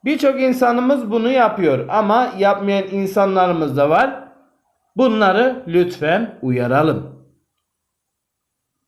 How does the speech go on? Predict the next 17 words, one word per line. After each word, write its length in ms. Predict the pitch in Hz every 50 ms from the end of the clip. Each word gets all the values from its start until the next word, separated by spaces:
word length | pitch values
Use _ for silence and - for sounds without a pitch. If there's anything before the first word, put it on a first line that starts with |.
| _ _ _ _ _ _ _ _ -
Evet, 520 | 170 196 226 240 233 208 - - - - - - _
şimdi 360 | - - - 262 254 233 269 240
geçelim 460 | 240 208 - - 240 240 233 214 196
artık 280 | 185 190 185 262 254
koronavirüs 600 | - 185 185 196 196 185 175 175 196 226 233 233
verilerine. 640 | 208 190 185 180 180 175 170 175 180 165 123 - - - - _ _ _ _ _
Sabırsızlıkla 840 | - - 151 156 165 180 175 175 196 196 190 190 190 196 180 - 180
bekliyorsunuz 640 | - - - - 165 160 147 127 - 135 127 113 110
biliyorum. 560 | 147 170 214 214 196 196 247 277 - - - - - _ _ _ _ _ _ _ _ _ _ _ _ _ _ _ _ _ _ _ _ _ _
Ben 280 | 139 175 208 226 214 196
vakalar 520 | 185 175 180 - 185 175 165 156 143 131
daha 180 | 143 147 151 156
önce 160 | 151 135 135
şöyle 340 | 131 151 156 139 131 113 107
bir 60 | 110
göz 260 | 98 110 113 123 127
gezdirdim. 760 | 127 185 202 208 196 208 214 196 175 208 214 214 208 - -